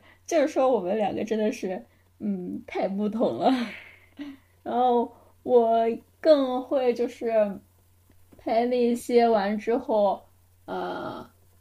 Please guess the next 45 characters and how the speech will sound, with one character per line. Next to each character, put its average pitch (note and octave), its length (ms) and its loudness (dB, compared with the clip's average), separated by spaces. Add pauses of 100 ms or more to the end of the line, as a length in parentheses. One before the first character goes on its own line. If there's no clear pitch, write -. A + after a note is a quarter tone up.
会， G3 680 -2 (360)
就 A#3+ 100 -20
是 G3 200 -10
如 F#3 180 -8
果 F#3 120 -8
说 F3 300 -8
是 - 160 -8
一 F3 80 -4
条 F#3 220 -12
小 - 220 -12
巷 G3 380 -2
呀， E3+ 240 -12 (260)
或 - 140 -4
者 F#3+ 60 -6
是 F#3 320 -8
一 - 100 -8
个， - 240 -6 (600)
嗯， F#3 520 -10
就 F#3 120 -12
是 A#3+ 120 -14
房 E3+ 460 -12
子、 F#3+ 160 -14
建 G#3 320 -2
筑 G3 140 -8
物 F#3 200 -10
什 - 140 -12
么 - 100 -16
的， - 180 -16 (340)
可 - 100 -12
能 F3+ 140 -10
我 - 80 -10
会 G#3 240 -12 (960)
就 A#3 100 -4
是 B3 140 -4
在 A#3 180 0
旁 A3 220 -8
边 G3+ 260 -4
呆 G3+ 160 -4
呆 G3+ 140 -4
的 G3 180 -6
会 G#3 260 -12 (320)
看 A3 300 -10
着。 - 220 -12 (480)
这 G#3+ 140 -2
个 G3 300 -2